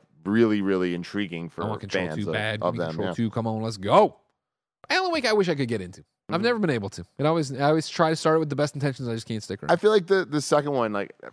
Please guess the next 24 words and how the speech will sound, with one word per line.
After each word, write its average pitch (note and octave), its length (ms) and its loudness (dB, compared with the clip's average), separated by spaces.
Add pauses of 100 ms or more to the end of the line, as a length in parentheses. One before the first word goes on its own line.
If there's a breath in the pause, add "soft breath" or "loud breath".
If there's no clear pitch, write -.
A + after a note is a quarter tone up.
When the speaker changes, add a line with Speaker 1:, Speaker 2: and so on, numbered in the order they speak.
(120)
Speaker 1:
from A#2+ 160 -2
what C#3 120 4
we've B2 160 -2
seen, A#2+ 280 -2
it E2 120 -8
seems A#2+ 240 -4
like G#2+ 140 2
it G2 100 -2
might G2 320 -2
be F#2 400 -6
Speaker 2:
Fix - 20 -20
that G2+ 220 -4
Speaker 1:
addressing A2+ 220 -4
Speaker 2:
kinda A#2 80 -6
Speaker 1:
some C3 140 0
of C3+ 40 -2
Speaker 2:
thing. C3 40 0
Speaker 1:
that. C#3 180 4
Like, A#2 100 0
I G2+ 60 0
Speaker 2:
Yeah, G#2+ 60 -4
Speaker 1:
think G#2 100 -2
it - 20 0
Speaker 2:
yeah. G#2 60 0